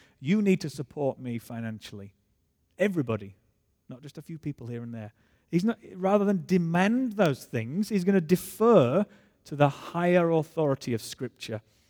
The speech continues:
He's gonna submit his own life, his own ministry, his own finances, his own liberties, and, and, and, or he's gonna submit everything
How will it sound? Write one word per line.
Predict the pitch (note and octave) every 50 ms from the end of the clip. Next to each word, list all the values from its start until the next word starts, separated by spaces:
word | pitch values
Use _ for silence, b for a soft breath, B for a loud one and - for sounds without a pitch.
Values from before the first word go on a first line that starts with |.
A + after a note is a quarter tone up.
| _ _ _
He's | - C3
gonna | C#3 E3 D#3+ D3+
submit | - - F3+ E3 D#3 E3 F3 D3+
his | D#3 C#3+ D3
own | D3+ F3+ G#3 A3
life, | G3+ D3+ B2+ A2 G2 F#2+ F2+ _ - - _
his | - B2 A#2+ C3
own | D3+ G3 B3 C4 A#3+
ministry, | G3 D#3+ C3+ A#2 - - - B2 A2+
his | A2+ A#2 B2+
own | D#3 G3 A#3+ B3+
finances, | - - F#3 D3+ A#2+ A2+ G#2+ G#2+ G#2 G2+ - - A#2
his | A#2+ B2+
own | D3 G3+ B3+
liberties, | B3+ G#3 D#3+ C3+ B2 A2+ - - A#2+
and, | A2+ A#2 A2+ A2+ A2+
and, | A#2+ A#2 A#2
and, | A2+ A2+ A#2 A2+ A#2+ b b b b b b b b b
or | - D3+ F3+ G3+
he's | F3+ D3+
gonna | D3 D3+ D3
submit | - - - D#3 D3 C#3+ C#3 C#3
everything | D#3+ F#3 A3 A#3+ B3+ B3+ A3 G3+ F3+ D#3+ C#3+ C#3 A#2 - - - A2+ A2 G#2+ A2